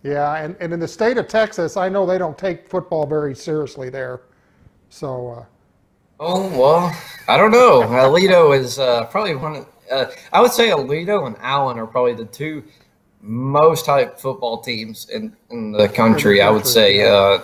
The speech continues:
Speaker 2: I don't, they haven't lost a championship in probably ten years. So, uh, football in Texas is probably their main, the football in Texas is absolutely their main sport,
Speaker 1: It's like
Speaker 2: so,
Speaker 1: a religion.
Speaker 2: especially for their college teams.
Speaker 1: It, it's like a religion in Texas is football. So,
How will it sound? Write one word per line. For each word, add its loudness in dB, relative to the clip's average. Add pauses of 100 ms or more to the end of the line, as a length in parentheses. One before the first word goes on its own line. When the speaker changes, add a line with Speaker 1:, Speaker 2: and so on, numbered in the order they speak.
Speaker 2:
I 0
don't, 2
they 2
haven't 0
lost -2
a -20
championship -6
in -10
probably 0
ten -4
years. -8 (500)
So, 2
uh, 0 (100)
football 2
in -4
Texas -8
is -12
probably 2 (360)
their 0
main, -6
the -8
football 0
in -4
Texas -6
is -14
absolutely -4
their -10
main -14
sport, -2
Speaker 1:
It's -4
like 0
Speaker 2:
so, 0
Speaker 1:
a 0
religion. -2
Speaker 2:
especially 0
for 0
their 4
college 4
teams. -8
Speaker 1:
It, -18
it's -10
like -4
a -2
religion -4
in -12
Texas -12
is -14
football. -12
So, -10